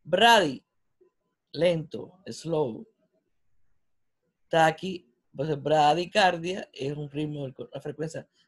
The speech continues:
cardíaca lenta. Bradipnea, una frecuencia respiratoria lenta, por debajo de lo normal. Esto es por debajo de sesenta y esto es por debajo de doce.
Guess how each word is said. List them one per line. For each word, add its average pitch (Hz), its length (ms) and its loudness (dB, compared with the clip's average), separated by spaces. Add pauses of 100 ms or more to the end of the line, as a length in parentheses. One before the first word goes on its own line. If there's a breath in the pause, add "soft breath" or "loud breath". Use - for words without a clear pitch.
cardíaca 175 560 -2
lenta. 135 540 -6 (840)
Bradipnea, 170 1000 0
una 139 180 -10
frecuencia 147 400 -8
respiratoria 143 720 -4 (140)
lenta, 127 460 -6 (100)
por 127 140 -12
debajo 127 240 -4
de 180 80 0
lo 151 80 -4
normal. 120 520 -8 (1800)
Esto 180 240 -4
es 180 80 -2
por 165 160 -2
debajo 160 480 0
de 185 380 0 (420)
sesenta 220 800 -4 (380)
y - 140 -8
esto 147 200 -8
es - 40 -20
por 139 140 -10
debajo 143 420 -2
de 180 320 0 (340)
doce. 147 500 -4